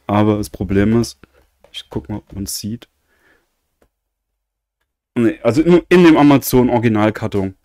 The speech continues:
sitzt im Moment unser Kater. Moment, ich guck mal, ich hol euch grad mal runter. Bisschen Spaß sollte man ja auch haben. <laughs> Da sitzt er. Ja, dann, Marco.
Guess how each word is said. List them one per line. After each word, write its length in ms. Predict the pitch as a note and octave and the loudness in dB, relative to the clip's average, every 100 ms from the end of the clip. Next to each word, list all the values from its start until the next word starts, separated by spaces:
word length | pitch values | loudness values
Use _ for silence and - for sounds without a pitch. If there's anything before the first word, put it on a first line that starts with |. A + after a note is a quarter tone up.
| _ - - _ | _ -20 -20 _
sitzt 400 | - - - - | -6 -4 -4 -2
im 100 | A2 | 0
Moment 380 | G#2 G2+ A2+ - | 0 -2 -2 -4
unser 400 | F#2+ F#2+ B1+ - _ | -6 -6 -8 -16 _
Kater. 500 | - F#2+ F#2+ G#2 - _ _ _ _ _ _ _ _ _ _ - _ _ _ _ _ - | -14 -10 -8 -10 -16 _ _ _ _ _ _ _ _ _ _ -20 _ _ _ _ _ -8
Moment, 300 | G2 A#2+ - - | -6 -6 -10 -10
ich 200 | - - | -8 -4
guck 200 | D3 - | -4 -4
mal, 180 | A2 - - A2+ | -6 -8 -12 -10
ich 160 | - | -8
hol 80 | A#2 | -6
euch 100 | A2+ | -6
grad 140 | - F#2 | -8 -12
mal 100 | E2 | -8
runter. 300 | A2+ F#2 - _ _ _ _ _ _ _ _ _ - | -10 -10 -20 _ _ _ _ _ _ _ _ _ -16
Bisschen 280 | G2+ - F#2+ | -14 -12 -14
Spaß 360 | - F#2 F#2 | -10 -12 -10
sollte 240 | G2 G2 G2+ | -10 -12 -12
man 120 | F2+ | -14
ja 120 | D#2+ | -12
auch 280 | F#2+ A#2 - | -12 -12 -16
haben. 220 | F#2 A2 _ A#2 - | -18 -20 _ -20 -8
<laughs> 80 | F3 - F#3 - _ _ _ _ - | -8 -4 -6 -8 _ _ _ _ -6
Da 180 | G2+ | -4
sitzt 340 | G2+ A#2 - - | -4 -8 -10 -10
er. 200 | G#2 A#2 _ _ _ _ _ _ _ _ _ | -10 -12 _ _ _ _ _ _ _ _ _
Ja, 100 | F3 | -14
dann, 180 | D3 B2+ | -14 -14
Marco. 460 | G#2 G#2+ - F#3 | -18 -20 -20 -20